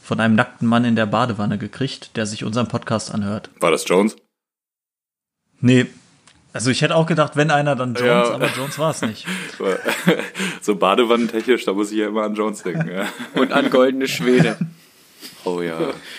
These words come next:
Speaker 1: Ja.
Speaker 3: Oh, da habe ich auch Bilder im Kopf, Freunde. Mario.
Speaker 2: Ich hab sogar welche auf dem Handy.
Speaker 1: <laughs> Ich wollte
Speaker 3: Dito.
Speaker 1: grad sagen, und ich hab Bilder auf dem Handy. <laughs>
Speaker 3: Bester Jung-, Ab-, bester Junggesellenabschied zweiundneunzig.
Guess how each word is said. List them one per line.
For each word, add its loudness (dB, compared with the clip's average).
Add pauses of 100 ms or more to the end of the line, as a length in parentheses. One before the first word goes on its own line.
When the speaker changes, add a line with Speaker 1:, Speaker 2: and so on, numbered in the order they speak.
(140)
Speaker 1:
Ja. -12
Speaker 3:
Oh, 2
da 2
habe 0
ich 2
auch 0
Bilder -2
im -8
Kopf, -8
Freunde. -6 (540)
Mario. 2
Speaker 2:
Ich -2
hab -2
sogar 2
welche 4
auf 0
dem -2
Handy. -2
Speaker 1:
<laughs> -2 (480)
Ich 4
wollte 2
Speaker 3:
Dito. 2
Speaker 1:
grad 0
sagen, 2
und -6
ich -2
hab -2
Bilder -2
auf -4
dem -10
Handy. -6 (240)
<laughs> -8
Speaker 3:
Bester 2
Jung-, 4 (100)
Ab-, 0 (380)
bester 2
Junggesellenabschied -2
zweiundneunzig. -8